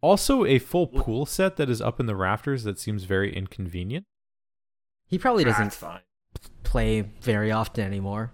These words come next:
Speaker 3: with it, with
Speaker 1: Yeah.
Speaker 3: it all put away like that. So
Speaker 1: There is a
Speaker 2: Charlie,
Speaker 1: poker
Speaker 2: remember,
Speaker 1: table
Speaker 2: out of
Speaker 1: now.
Speaker 2: s-, out of, out of sight, out of mind. Uh, up there on the ceiling.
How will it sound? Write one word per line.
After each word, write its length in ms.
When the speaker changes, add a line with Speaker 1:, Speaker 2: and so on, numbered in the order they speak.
Speaker 3:
with 160
it, 160
with 200
Speaker 1:
Yeah. 60
Speaker 3:
it 60
all 100
put 140
away 220
like 180
that. 280
So 280
Speaker 1:
There 160
is 160
a 160
Speaker 2:
Charlie, 160
Speaker 1:
poker 220
Speaker 2:
remember, 220
Speaker 1:
table 100
Speaker 2:
out 80
of 80
Speaker 1:
now. 40
Speaker 2:
s-, 200
out 120
of, 340
out 120
of 100
sight, 260
out 120
of 140
mind. 180
Uh, 480
up 160
there 160
on 100
the 60
ceiling. 400